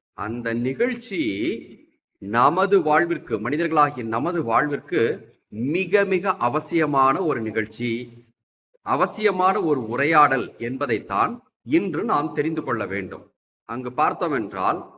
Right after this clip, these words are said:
லாசரை தவிர இயேசு, மார்த்தா, மரியா ஆகிய மூன்று பேர் இருக்கிறார்கள்.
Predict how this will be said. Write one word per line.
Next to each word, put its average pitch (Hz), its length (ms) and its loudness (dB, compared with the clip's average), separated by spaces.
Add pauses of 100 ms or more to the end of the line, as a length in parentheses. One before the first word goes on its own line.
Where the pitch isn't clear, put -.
(200)
லாசரை 143 540 4
தவிர 110 560 -2 (220)
இயேசு, 160 760 2 (280)
மார்த்தா, 139 840 0 (180)
மரியா 123 400 0
ஆகிய 139 380 -2
மூன்று 175 400 -4
பேர் 170 180 -2
இருக்கிறார்கள். 120 800 -2